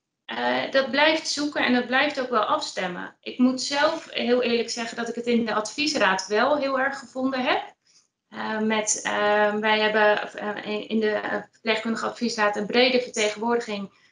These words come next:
van verpleegkundigen en onderzoekers uit iedere divisie. Nou, in ons U M C is dat natuurlijk vrij veel mensen. Ehm, en, eh, door de var leer je ook waarom bepaalde keuzes gemaakt worden of aan welke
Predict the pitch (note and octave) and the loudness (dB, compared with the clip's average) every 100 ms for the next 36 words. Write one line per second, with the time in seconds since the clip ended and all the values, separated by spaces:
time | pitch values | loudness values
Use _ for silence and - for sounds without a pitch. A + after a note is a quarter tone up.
0 | _ A#3+ - G3+ A3+ G#3+ - D4 C#4+ C4+ | _ -6 -6 -2 2 2 2 4 4 2
1 | G3 F#3+ - G3 G3 - C#4 D4 C#4+ A3+ | 0 0 0 -4 -4 0 4 6 4 0
2 | G3+ F#3+ - G#3 G#3 - D4+ B3+ G3+ F#3 | 0 -2 0 4 4 2 2 4 4 0
3 | - C4+ F4 G#4 - - G3 - G#3+ G#3 | -2 0 2 0 -2 -2 0 2 0 0
4 | A3+ - A#3 G#3+ A3+ G#3 G#3 G#3+ G#3 G#3 | -4 0 0 0 2 4 4 2 -4 -4
5 | G#3+ G#3 G3+ G3 - B3 A#3 F#3+ G3 A#3+ | 2 2 2 -2 0 2 2 2 2 0
6 | C#4+ D#4 E4 - - - - _ _ A#3+ | 0 -2 -4 -10 -10 -12 -20 _ _ 0
7 | B3 A#3+ A#3+ B3 B3 A#3+ - _ A3+ A#3+ | 4 4 6 6 6 4 -4 _ 2 4
8 | B3 - A#3+ A#3+ A#3+ A#3+ A#3+ A#3+ F#3+ B3+ | 4 2 0 2 4 2 2 0 0 2
9 | D#4 D#4+ - G#3+ A3+ C#4 B3 B3+ C#4 C#4 | 4 4 2 4 6 6 4 4 4 2
10 | B3+ - A#3+ B3+ B3 - _ - A#3 C4 | -2 0 0 0 -2 -12 _ -2 2 4
11 | C4 B3 B3 A#3 A3+ B3+ D4+ D4+ C#4 - | 4 2 2 2 2 2 0 0 -8 -8
12 | G3 F#3 F#3 F#3+ F#3+ F#3+ G#3 G#3+ A3 A3+ | -6 -6 -4 -6 -4 -4 -6 -4 -2 -2
13 | A3+ A3+ A3+ - | -2 -4 -4 -6